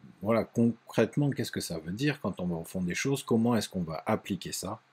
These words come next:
Comment est-ce qu'on va passer le message, le pourquoi de tout ça ? On va travailler tout ça à partir de maintenant.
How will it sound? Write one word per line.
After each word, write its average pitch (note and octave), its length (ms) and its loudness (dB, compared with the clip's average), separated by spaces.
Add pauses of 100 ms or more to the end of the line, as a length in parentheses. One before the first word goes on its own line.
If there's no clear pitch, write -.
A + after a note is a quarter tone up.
(440)
Comment A2 280 4
est-ce B2 120 2
qu'on G2+ 120 -2
va F2 240 -4
passer A#2+ 320 2
le G2+ 80 2
message, G2+ 580 -2
le G#2+ 200 4
pourquoi G#2 640 0
de G2+ 80 2
tout - 200 -8
ça ? F#2+ 240 -4 (500)
On C3 140 8
va A2 140 6
travailler F#2 440 -2
tout - 140 -16
ça A#2+ 320 -2 (160)
à G2 80 -2
partir F2+ 380 -4
de F2+ 80 -2
maintenant. E2 320 -8